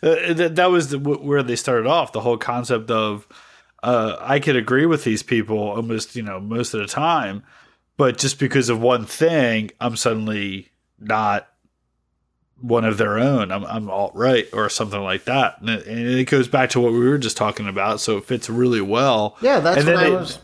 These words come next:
Speaker 2: you know, talking about. I thought it was a really
Speaker 1: Yeah.
Speaker 2: fitting thing to, uh, include in this podcast.
Speaker 1: He's absolutely right. I mean, it's, it's, he almost described us, <laughs> right? Like, he, he sat there and said, "Well, I believe in gay rights and gay marriage.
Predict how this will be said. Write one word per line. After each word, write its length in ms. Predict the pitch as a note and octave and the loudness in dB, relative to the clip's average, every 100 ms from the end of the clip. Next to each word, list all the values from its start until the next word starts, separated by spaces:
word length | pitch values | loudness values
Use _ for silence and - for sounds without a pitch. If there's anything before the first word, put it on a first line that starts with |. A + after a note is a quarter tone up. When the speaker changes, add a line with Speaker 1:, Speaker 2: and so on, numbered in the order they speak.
| - - | -18 -4
Speaker 2:
you 80 | |
know, 160 | E3+ D#3+ | 0 0
talking 300 | E3 F3 E3+ | 2 0 2
about. 160 | D#3 B2 | 2 2
I 40 | |
thought 120 | B2+ D3 | 0 0
it 40 | |
was 120 | C#3 B2+ | 0 -2
a 60 | |
really 420 | C3 C#3 D#3+ E3 | -2 0 2 2
Speaker 1:
Yeah. 120 | E3 C#3 | 0 -2
Speaker 2:
fitting 680 | - - D3 C#3+ D3+ D3 | -8 -8 -4 0 0 0
thing 460 | C3+ C#3 C#3 C3+ A#2+ - | -2 -4 -4 -4 -6 -8
to, 260 | B2+ A2+ | -8 -8
uh, 80 | A2 | -8
include 500 | G#2+ A2+ - B2+ A#2+ | -10 -12 -8 -8 -8
in 80 | G#2+ | -10
this 160 | F2+ | -14
podcast. 600 | - F2+ D#2 - - - - _ | -16 -14 -14 -16 -20 -20 -20 _
Speaker 1:
He's 160 | D#3 F3+ | -2 2
absolutely 420 | G#3 - G3 D#3 | 2 2 2 4
right. 220 | D#3 G3 | 4 4
I 60 | A2+ | 2
mean, 300 | B2 B2 A2+ | -2 -4 -6
it's, 500 | A2 A#2+ B2 - - - | -10 -8 -8 -8 -14 -8
it's, 280 | C#3+ C#3 - | -8 -6 -14
he 240 | - A2+ E3 | -12 -2 0
almost 300 | G#3 E3 - | 2 0 -2
described 520 | B2+ - D3+ C3 G#2 G#2+ | -6 -2 0 0 -2 -4
us, 540 | B2 G#2+ - - - - | -2 -2 -4 -12 -14 -6
<laughs> 140 | B2 - | -6 2
right? 320 | G#3 G#3+ G#3 | 2 2 2
Like, 200 | E3+ D#3+ | 2 2
he, 180 | E3 C#3+ - - - | 2 0 -2 -14 -4
he 120 | E3 | 0
sat 260 | D#3 F3 E3 | 2 2 4
there 140 | E3+ | 2
and 120 | D#3 C#3 | 0 0
said, 360 | C#3+ C3 B2 - - _ | 2 4 2 -6 -20 _
"Well, 400 | C#3 C#3+ C3 B2 | 2 4 4 0
I 180 | B2+ B2+ | 0 0
believe 300 | B2 C3+ C3+ | 2 0 2
in 140 | B2 | 0
gay 220 | G#2+ B2 | 0 2
rights 540 | C#3 C3+ G#2+ A#2+ B2 - | 4 4 2 0 -2 -6
and 280 | A#2+ A#2+ A2+ | -2 -2 -2
gay 160 | A#2 | -2
marriage. 640 | C3+ B2 G#2 G2 G#2 A2+ | 0 0 0 -2 -4 -6